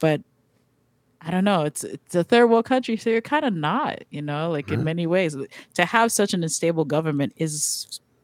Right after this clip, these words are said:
Speaker 1: it's a very scary thing. But as a child, I just, I just didn't think anything of it 'cause
Speaker 2: Yeah.
Speaker 1: that's just always how it was, you know?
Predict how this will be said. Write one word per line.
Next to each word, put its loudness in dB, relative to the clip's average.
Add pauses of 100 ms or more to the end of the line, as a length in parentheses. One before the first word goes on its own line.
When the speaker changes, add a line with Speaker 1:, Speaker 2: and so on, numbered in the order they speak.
(120)
Speaker 1:
it's -2
a 2
very 2
scary 0
thing. -4
But 0
as 0
a -4
child, 0
I 0
just, -6 (1000)
I 0
just -2
didn't -2
think -4
anything -2
of -2
it -2 (280)
'cause 0
Speaker 2:
Yeah. -6
Speaker 1:
that's -6
just -4 (140)
always 2
how -6
it -2
was, 0
you -8
know? -4